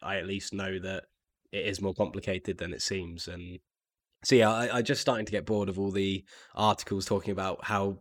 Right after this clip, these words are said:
many frames this is gonna run at, uh, 'cause it's just dependent on the game. Um, and yeah, it's just, uh,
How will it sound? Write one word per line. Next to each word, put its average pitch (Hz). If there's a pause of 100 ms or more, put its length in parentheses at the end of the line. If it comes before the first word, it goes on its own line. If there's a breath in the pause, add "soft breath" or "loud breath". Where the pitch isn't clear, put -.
many 107
frames 98
this 104
is 92
gonna 95
run 92
at, 87
uh, -
'cause 101
it's -
just -
dependent 98
on 92
the 92
game. 113 (440 loud breath)
Um, 92
and 92
yeah, 87 (120)
it's -
just, -
uh, 85